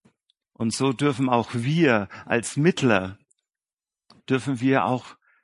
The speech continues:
das Brot weitergeben. Damals war es Befreiung. Die Frau hat für ihre Tochter gebeten um Befreiung und Jesus hat erst gesagt, „Nein,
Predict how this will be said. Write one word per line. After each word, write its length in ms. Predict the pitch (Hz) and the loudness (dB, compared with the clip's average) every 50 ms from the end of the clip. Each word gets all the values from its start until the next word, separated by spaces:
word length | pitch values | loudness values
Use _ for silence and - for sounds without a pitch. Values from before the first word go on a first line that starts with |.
| _ | _
das 200 | - 117 - - | -6 -6 -6 -6
Brot 380 | - - 113 120 127 123 - 127 | -10 -10 -6 -6 -4 -4 -2 -2
weitergeben. 720 | 123 123 120 - 113 95 - 95 92 92 92 95 101 _ _ _ _ _ _ _ _ _ _ _ _ _ _ _ _ _ _ _ _ _ _ _ _ _ _ _ _ _ _ _ _ | -2 -2 -2 -2 -4 -4 -4 -6 -10 -10 -12 -14 -16 _ _ _ _ _ _ _ _ _ _ _ _ _ _ _ _ _ _ _ _ _ _ _ _ _ _ _ _ _ _ _ _
Damals 380 | - 110 110 117 135 131 - 120 | -6 -4 -2 0 0 -2 0 0
war 100 | 120 120 | 0 0
es 100 | 117 - | 0 -2
Befreiung. 640 | - 117 - - 131 127 143 151 123 92 92 92 98 _ _ _ - | -6 -10 -4 0 0 2 2 0 -2 -4 -8 -10 -16 _ _ _ -10
Die 80 | 113 107 | -10 -10
Frau 340 | - - 123 127 131 127 120 | -8 -6 -2 0 0 0 0
hat 160 | 127 123 - _ _ _ | -2 -6 -6 _ _ _
für 180 | - - - 127 | -12 -6 -6 -4
ihre 300 | 123 117 123 117 117 113 | -4 -2 -2 -2 -2 -2
Tochter 480 | - - 143 - - - 160 151 147 - - - - - | -2 -2 -4 -4 -2 -2 -2 -2 -2 -4 -8 -16 -10 -6
gebeten 520 | - 107 - 131 135 143 160 - 151 139 | -6 -4 0 2 2 2 2 2 -2 -2
um 140 | 127 117 117 | -2 -2 -2
Befreiung 720 | 104 110 - - 135 123 117 131 143 156 160 165 160 147 - - - - - - | -2 -4 -4 0 2 2 2 4 2 2 0 -2 -6 -8 -14 -18 -20 -20 -12 -6
und 280 | 127 127 127 117 - - - - _ _ _ _ _ _ _ _ _ _ _ _ _ - | -2 -2 -2 -2 -4 -10 -20 -20 _ _ _ _ _ _ _ _ _ _ _ _ _ -6
Jesus 500 | 117 123 131 139 120 151 147 139 - 131 | -2 0 0 0 0 -2 -4 -4 -4 -4
hat 160 | 139 - - | -6 -4 -4
erst 200 | 143 131 123 - | -2 -2 -2 -2
gesagt, 320 | - 123 123 120 107 - | -2 -2 -2 -4 -4 -4
„Nein, 460 | 123 127 135 139 120 95 92 87 82 | -4 -2 -2 -2 -2 -4 -4 -8 -12